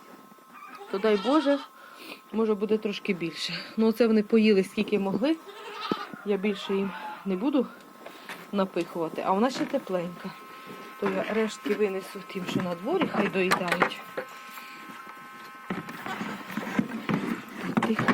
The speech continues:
тихо, тихо. Тихо, тихо, тихо. Закриваємося. Не хочу, щоб приходила вона.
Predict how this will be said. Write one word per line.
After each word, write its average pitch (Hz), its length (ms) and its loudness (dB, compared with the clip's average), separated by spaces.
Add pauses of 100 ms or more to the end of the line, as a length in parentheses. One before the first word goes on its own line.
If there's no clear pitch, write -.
тихо, - 300 4
тихо. - 200 4 (1400)
Тихо, - 260 0 (120)
тихо, - 360 -2
тихо. - 260 2 (1160)
Закриваємося. 240 1000 0 (2000)
Не 240 100 0
хочу, 214 280 -2
щоб - 180 0
приходила 185 640 2
вона. 202 160 6